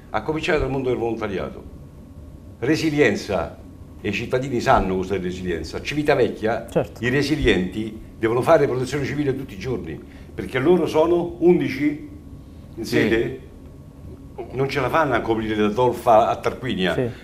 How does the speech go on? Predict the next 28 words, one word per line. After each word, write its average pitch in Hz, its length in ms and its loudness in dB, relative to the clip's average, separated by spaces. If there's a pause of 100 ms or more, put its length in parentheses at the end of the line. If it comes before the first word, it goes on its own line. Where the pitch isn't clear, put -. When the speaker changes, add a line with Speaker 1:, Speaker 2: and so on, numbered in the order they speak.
Speaker 1:
per 117 140 2
cui 147 140 4
abbiamo 131 300 6
bisogno 135 380 4
Speaker 2:
Sono - 80 6
Speaker 1:
del 147 100 6
mondo 143 180 10
Speaker 2:
pochi. 123 140 6
Speaker 1:
del 104 60 0
volontariato, 120 840 2 (200)
di 127 100 -2
un 135 140 4
sindaco 131 540 6
e 104 40 2
dei 107 160 2
sindaci 117 400 4
con 98 140 -2
i 101 80 -2
quali 117 200 0
io 117 120 -2
qui 123 260 -6 (320)
più 131 140 -6
volte 120 480 6
ho 95 120 -2
avuto 101 220 -2
modo 104 220 0
di 95 100 -4
interloquire, 92 880 -4